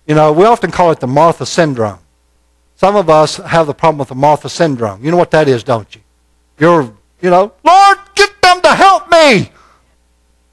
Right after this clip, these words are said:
The Martha syndrome. But the Bible says that Martha served that night. Do you think she was sinning in her serving?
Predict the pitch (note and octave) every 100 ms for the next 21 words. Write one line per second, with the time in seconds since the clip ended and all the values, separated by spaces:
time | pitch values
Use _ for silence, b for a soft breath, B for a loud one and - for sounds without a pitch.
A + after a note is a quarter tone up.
0 | _ _ C#3 C#3+ E3+ E3+ C3+ - D3 B2
1 | A#2 G2 _ _ _ _ _ _ _ _
2 | _ - E3 G3 A3+ C#4 - F3+ C#3+ C#3
3 | F3 F3+ F3+ - F#3+ E3+ D#3 E3+ D#3 D3+
4 | F2+ - _ _ F#3 - F#3+ - E3+ D3+
5 | - G3 G3 F#3+ F#3 E3+ G3 G3 G3